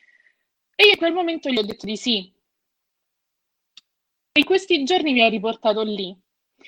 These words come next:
E io in questi giorni ho lavorato tantissimo per costruire quel rapporto, per costruire, per costruire quella fede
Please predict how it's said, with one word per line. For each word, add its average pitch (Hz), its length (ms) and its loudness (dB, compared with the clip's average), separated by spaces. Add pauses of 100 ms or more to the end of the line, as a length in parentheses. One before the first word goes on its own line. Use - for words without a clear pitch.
(160)
E 247 120 2
io 320 80 8
in 302 120 0
questi 269 400 -4
giorni 220 540 -4 (920)
ho 214 60 -6
lavorato 220 480 0
tantissimo 233 1000 -6 (480)
per 220 160 2
costruire 233 520 2
quel 196 140 2
rapporto, 196 800 -4 (100)
per 254 120 0
costruire, 240 720 0 (180)
per - 180 -6
costruire 233 460 0
quella 202 280 6
fede 190 520 2